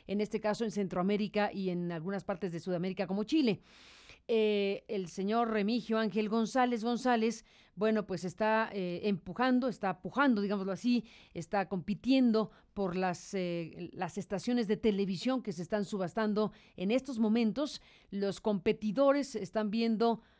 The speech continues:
los competidores que están queriendo tener estas, eh, eh, cadenas, eh, estaciones de televisión en el país,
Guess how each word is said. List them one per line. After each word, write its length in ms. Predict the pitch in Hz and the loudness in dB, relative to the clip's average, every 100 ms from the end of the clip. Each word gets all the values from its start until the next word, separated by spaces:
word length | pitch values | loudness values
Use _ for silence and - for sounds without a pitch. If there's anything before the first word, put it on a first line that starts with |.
| _ | _
los 280 | 180 247 320 | -2 -2 0
competidores 880 | 240 196 247 233 214 214 233 226 - | -2 -2 -2 0 0 2 0 -2 -6
que 120 | 180 | -8
están 240 | - 202 | -4 -4
queriendo 380 | 196 196 208 202 | -2 -2 0 -2
tener 380 | 196 185 202 214 | -2 0 0 0
estas, 500 | - 180 - 185 - | -4 -6 -4 -4 -4
eh, 120 | 190 - | -8 -6
eh, 260 | 185 175 156 | -4 -4 -4
cadenas, 560 | 180 185 196 175 - 185 | -4 -2 -4 -6 -10 -8
eh, 240 | 175 165 | -6 -8
estaciones 360 | 170 170 208 180 | -10 -4 -2 -2
de 80 | |
televisión 540 | 175 180 170 160 214 214 | -2 -2 -4 -2 -2 -2
en 120 | 202 | -2
el 140 | 196 190 | -2 2
país, 420 | 226 214 233 | 2 2 0